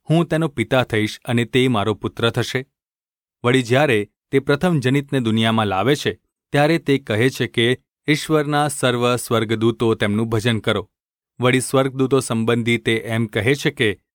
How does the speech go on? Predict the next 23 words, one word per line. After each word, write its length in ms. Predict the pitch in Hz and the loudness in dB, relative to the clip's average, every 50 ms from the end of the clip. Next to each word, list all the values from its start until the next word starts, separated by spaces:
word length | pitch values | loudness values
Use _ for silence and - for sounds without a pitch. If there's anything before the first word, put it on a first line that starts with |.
| _ _ - | _ _ 2
તે 140 | 175 175 180 | 2 2 2
પોતાના 440 | 175 - 151 143 160 151 147 147 147 | 2 0 -4 -2 -2 -2 0 0 -2
સ્વર્ગદૂતોને 800 | 139 - 131 120 113 110 120 110 113 110 - 131 127 127 127 120 | -2 0 0 0 0 0 -2 -2 -2 -2 0 0 2 2 2 0
વાયુરૂપ 580 | 107 92 101 98 107 127 135 123 113 101 - _ _ _ _ _ | 0 0 0 2 4 4 4 2 2 0 -4 _ _ _ _ _
અને 160 | 147 147 160 | -2 -2 -2
પોતાના 420 | 143 156 156 151 143 160 156 156 151 | 0 0 -2 0 0 0 0 0 -2
સેવકોને 640 | - - 131 120 113 117 113 - - 113 113 117 | -2 -2 -2 0 0 0 -2 0 0 0 0 -2
અગ્નિની 540 | - - 123 110 107 117 113 110 110 110 113 | -2 -4 -4 -2 0 0 0 0 0 0 0
જ્વાળારૂપ 540 | 107 104 110 104 101 104 107 101 107 101 - | 0 0 0 2 2 2 0 -2 -4 -6 -6
કરે 260 | - - 104 110 113 | -4 -2 0 0 0
છે. 240 | - - 113 - _ _ _ _ _ _ _ _ _ _ _ _ _ _ _ | 0 -2 -4 -4 _ _ _ _ _ _ _ _ _ _ _ _ _ _ _
પણ 120 | 131 127 | -2 0
પુત્ર 360 | 127 - 170 175 - - 180 175 | 2 2 0 0 2 0 0 2
વિશે 300 | 165 151 - 165 160 151 | 0 0 0 0 0 0
તે 180 | - 139 120 | 0 -2 -2
કહે 320 | 113 - 110 101 123 135 135 | -2 -2 -2 0 0 0 0
છે, 340 | - - 117 110 113 110 - _ _ _ _ _ | 0 0 -2 0 -2 -2 -6 _ _ _ _ _
ઓ 160 | - 131 131 139 | 0 2 4 4
ઈશ્વર, 440 | 139 - - 139 131 113 98 92 - _ _ _ _ _ _ - | 2 2 0 0 0 0 0 -2 -6 _ _ _ _ _ _ -2
તમારું 360 | 127 127 123 120 123 113 107 | 0 2 2 2 0 0 0
રાજ્યાસન 640 | 123 135 131 113 123 131 127 127 - 131 120 123 127 | 0 0 0 0 -2 -2 -2 -2 -2 -2 -2 -2 -2
સનાતન 500 | - - 120 113 113 107 - 117 110 110 | -4 -4 -2 -2 -2 -2 0 -2 -2 -2
છે 220 | - - 123 104 | 0 0 0 0